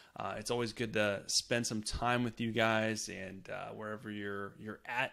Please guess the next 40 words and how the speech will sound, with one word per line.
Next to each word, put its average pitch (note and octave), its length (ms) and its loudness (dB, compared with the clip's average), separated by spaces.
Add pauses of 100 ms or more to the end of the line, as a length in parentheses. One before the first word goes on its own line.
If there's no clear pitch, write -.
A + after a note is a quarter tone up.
in A#2 300 0
the, G2+ 400 0
the G#2+ 80 -8
U A2+ 320 0
S C3+ 340 4
and G2+ 320 -4
in B2 160 0
the G#2+ 80 2
world, A#2 360 4
I G#2+ 60 -2
appreciate G#2 540 -4
you F2+ 120 -8
guys, G2 440 -6 (360)
uh, F2+ 180 -4 (120)
listening G2+ 760 -2
as F#2+ 280 -6
usual. G2 540 -6 (340)
So G#2+ 380 2 (380)
I C3 140 0
got G3+ 120 6
another F3 220 6
good F3 220 0
podcast D3+ 420 -2
for D3 120 -6
you C3+ 100 -6
guys, B2 380 2
and, A2+ 160 0
uh, G#2 240 -2
this A#2+ 200 -4
one's C3 200 -4
gonna A2+ 160 -6
be, G#2+ 220 -2 (300)
uh, F#2 220 -2
super A3+ 560 2
cool, A#2 560 2
and A2+ 180 -2
it's, A2 300 -4
uh, G2 380 -4
very E3+ 340 0
timely, A2 680 -2